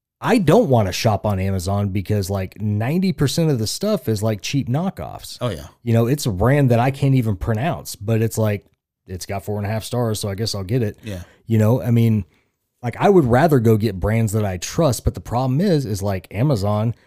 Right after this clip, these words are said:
Speaker 1: is fifteen dollars, whereas the brand I trust is fifty. And
Speaker 2: Yeah.
Speaker 1: it's like, I gotta pinch pennies.
Speaker 2: Mm-hmm.
Speaker 1: And so, like, I think that's where most Americans are at right now. And so, like,
Speaker 2: Well, and, like, I remember when, uh, Blu-ray first kinda hit.
Speaker 1: Yeah.
Speaker 2: My parents got a Blu-ray player, and we,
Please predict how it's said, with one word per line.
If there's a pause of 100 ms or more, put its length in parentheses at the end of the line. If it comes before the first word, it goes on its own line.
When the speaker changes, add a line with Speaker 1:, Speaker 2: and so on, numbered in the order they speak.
(120)
Speaker 1:
is
fifteen
dollars,
whereas
the
brand
I
trust
is
fifty. (440)
And
Speaker 2:
Yeah.
Speaker 1:
it's
like, (840)
I
gotta
pinch
pennies. (100)
Speaker 2:
Mm-hmm.
Speaker 1:
And
so,
like,
I
think
that's
where
most
Americans
are
at
right
now.
And
so,
like,
Speaker 2:
Well,
and,
like,
I
remember
when,
uh, (120)
Blu-ray
first
kinda
hit.
Speaker 1:
Yeah. (180)
Speaker 2:
My
parents
got
a
Blu-ray
player,
and
we,